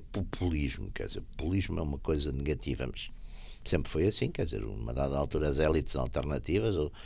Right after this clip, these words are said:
ou querem ser elites alternativas, dizem que o verdadeiro representante do povo não são os que lá estão, são, são eles. Isso é um fenómeno também clássico.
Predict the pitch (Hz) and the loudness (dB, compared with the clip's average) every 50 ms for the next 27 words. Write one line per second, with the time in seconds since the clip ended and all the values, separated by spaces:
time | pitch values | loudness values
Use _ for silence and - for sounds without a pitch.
0 | - - - - 78 - - - 98 101 90 85 78 73 - - 85 73 69 65 | -10 -2 4 4 4 4 8 12 12 12 12 12 8 4 6 6 6 6 6 4
1 | 67 65 64 - 69 67 64 - 71 73 76 73 69 87 98 110 117 113 117 120 | 2 0 0 0 -2 -2 -2 -2 -2 0 0 2 4 4 4 4 2 0 2 0
2 | 127 - 185 202 - - - - - - - - - - - - - - 73 71 | 0 0 0 -2 -4 -8 -10 -10 -8 -8 -8 -8 -8 -10 -10 -10 -8 -4 0 4
3 | 78 87 90 85 92 95 95 95 87 78 73 - 65 - - 76 73 80 78 78 | 8 8 10 12 12 12 12 12 10 8 4 0 -2 0 0 2 2 2 2 2
4 | 73 82 82 82 76 - 92 87 80 - 101 107 120 127 143 160 190 196 196 196 | 4 4 4 2 2 0 -2 -2 0 4 4 4 4 4 2 -2 -4 -2 2 4
5 | 208 208 117 104 - - 110 101 87 76 - - - 82 76 73 - - - 95 | 4 4 4 4 6 6 6 6 6 4 0 2 4 4 4 4 2 0 0 0
6 | 87 78 - - - - - - - - 73 87 101 90 - - - - - - | 0 0 -4 -8 -10 -8 -8 -6 -4 0 4 4 4 4 4 0 -6 -8 -8 -10
7 | - - - - - - - - - - - 67 73 69 73 78 78 - - 78 | -8 -8 -6 -6 -6 -6 -6 -8 -6 -4 -2 -2 0 0 0 0 -2 -2 0 0
8 | 78 78 82 87 95 95 - - 101 98 - - - - - - - - - - | 2 2 2 2 0 0 -2 0 0 0 -2 -2 -2 -2 -2 -2 -6 -8 -8 -8
9 | - | -10